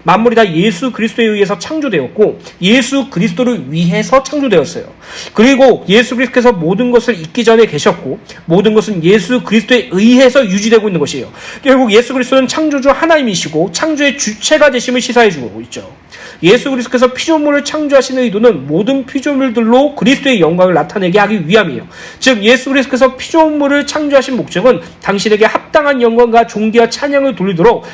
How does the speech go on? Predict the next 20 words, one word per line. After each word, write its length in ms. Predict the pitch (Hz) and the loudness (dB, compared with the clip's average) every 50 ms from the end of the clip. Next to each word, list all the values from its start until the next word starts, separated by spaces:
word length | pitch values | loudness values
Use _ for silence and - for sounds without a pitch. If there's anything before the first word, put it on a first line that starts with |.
| - - - | -16 -6 0
예수 440 | 165 208 262 285 254 277 294 294 233 | 2 4 4 2 2 0 -2 -4 -2
그리스도께서 500 | - 247 254 - - - 233 247 240 247 | 0 -2 -2 -2 -4 -2 0 0 0 0
주 340 | - - - 247 277 285 247 | -4 -2 0 0 0 2 2
되심을 440 | 240 220 208 - 254 254 247 180 | 2 0 2 0 0 0 0 0
인정하고 560 | 170 180 185 190 175 139 131 156 202 202 - - | -2 -2 0 0 -2 -2 -2 0 0 0 0 -2
고백하도록 640 | - - 214 226 269 269 269 - 262 240 262 262 247 | -6 -8 -2 2 2 2 2 0 -2 -2 -2 0 0
하기 240 | 254 247 226 214 170 | 0 0 0 -2 -4
위함이에요. 340 | 143 131 120 117 104 95 90 - - - - - - - | -6 -6 -8 -10 -14 -16 -18 -20 -20 -20 -20 -20 -12 -2
예수 260 | 165 170 208 175 - 214 | 2 2 2 2 0 -6
그리스도는 320 | 208 208 - 214 208 208 | -6 -2 0 2 0 0
창조주 400 | - - 247 247 233 247 226 247 | 0 -4 -4 0 0 2 2 0
하나님이시고 840 | 233 - 262 262 254 240 226 - - 202 247 277 311 302 - - - | 0 2 2 2 2 2 0 -2 -2 0 0 0 0 0 -4 -10 -12
만물의 560 | - - 170 170 175 170 170 190 214 220 - | -6 -2 0 2 2 4 4 4 4 2 2
중심이에요. 580 | - 190 202 220 - - 185 156 131 120 - - - - - - | -2 -6 -4 -4 -4 -4 -4 -6 -6 -8 -10 -14 -16 -20 -14 -2
그래서 200 | - 240 233 285 254 | 0 2 4 4 4
우리가 340 | 240 240 262 277 240 196 190 | 4 4 4 2 2 2 0
예수를 560 | 220 247 233 - 262 254 269 269 254 - - | -2 -2 -2 -2 -2 0 0 0 -2 -4 -6
주라고 600 | - - - 208 254 277 285 277 262 240 233 233 | -6 -4 0 2 2 2 4 4 2 2 0 -4
고백하는 440 | - 185 170 185 170 - 170 165 135 | -4 -2 -2 -2 -2 -2 -4 -4 -4
것은 340 | 120 - - 220 180 - | -6 -6 -4 -6 -6 -6